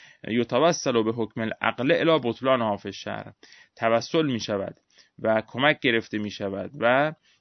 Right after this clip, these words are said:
اه، می‌رسیم و وصول می‌شود به حکم عقل به بطلان این نماز در دار غصبی در شرع. یعنی شارع هم فرموده این نماز باطل است. اینو از کجا می‌گیم؟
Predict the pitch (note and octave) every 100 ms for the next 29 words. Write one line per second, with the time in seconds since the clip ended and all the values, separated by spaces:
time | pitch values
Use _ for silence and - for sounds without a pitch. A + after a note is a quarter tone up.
0 | _ - A2 G#2+ G2+ G2+ B2+ E3 B2 -
1 | G#2+ G2 A2+ G#2+ G#2+ - E3+ F3+ F#3+ F3
2 | F3+ F#3 D3+ G#2+ A#2 B2 A2+ - A2 A2+
3 | - C3 D3 E3+ F3 F#3 G3 - _ _
4 | _ A#2 D#3+ C3 _ A#2+ A2+ A#2 G#2+ B2
5 | E3+ E3 C#3+ B2 A#2 A2+ G#2+ G2 _ _
6 | - B2+ A#2+ A#2 A2 A2+ A2+ G#2+ A#2 A2+
7 | G#2 A2 G#2+ G#2+ A2 - D3+ F3+ - _
8 | _ - A2+ A2+ - A2+ G#2+ G#2 A2+ C#3+
9 | - A#2 A2+ D#3 E3+ C#3 A2 G#2+ C3 -
10 | C3+ G#2+ A#2 D#3+ D3 - _ _ - F#2+
11 | G#2 G2 F#2 F#2+ G2 G2+ - _ C3+ C#3+
12 | - A2 C3 D#3 E3 F3+